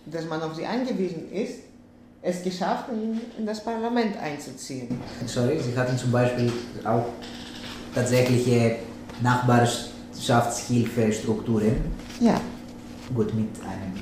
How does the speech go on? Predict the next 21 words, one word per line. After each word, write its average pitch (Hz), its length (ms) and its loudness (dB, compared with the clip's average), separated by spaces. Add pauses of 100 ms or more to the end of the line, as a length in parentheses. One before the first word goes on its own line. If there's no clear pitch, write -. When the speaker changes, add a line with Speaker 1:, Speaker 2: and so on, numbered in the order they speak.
(360)
Speaker 2:
Publikum 120 440 2
natürlich. 202 540 4
Und 180 160 2
sie 156 180 -2
hatten 147 320 2
dann 143 200 2
auch 139 260 2
ihre 143 460 4 (160)
Schlägertruppen, 175 920 6
ist 160 140 0
ein 139 220 2
bisschen 151 320 0
zu, 131 840 4 (520)
äh, 123 300 6
zu 123 160 2
nett. 117 280 4 (640)
Speaker 1:
Ja. 175 260 8
Speaker 2:
Aber 117 180 6
okay, 101 400 0 (100)
ja. 107 320 0 (120)
Und 117 160 2